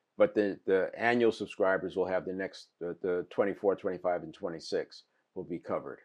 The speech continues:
So to get to the page, you can visit and visit seven fitness areas dot com and look for the pinned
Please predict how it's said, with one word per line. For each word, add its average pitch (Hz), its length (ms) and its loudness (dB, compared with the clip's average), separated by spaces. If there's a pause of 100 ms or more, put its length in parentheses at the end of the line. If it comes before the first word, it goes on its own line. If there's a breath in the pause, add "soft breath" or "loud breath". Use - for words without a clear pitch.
(140)
So 127 120 0
to 117 80 2
get 151 220 8
to 165 60 4
the 143 80 4
page, 123 460 4
you 113 80 -4
can 107 220 -2
visit 127 400 2
and 110 260 -4 (340)
visit 113 460 0
seven 117 300 2
fitness 113 360 -4
areas 113 260 2
dot 104 200 0
com 110 240 -4
and 95 140 -4
look 113 200 -4
for 117 80 -6
the 92 120 -4
pinned 123 420 -4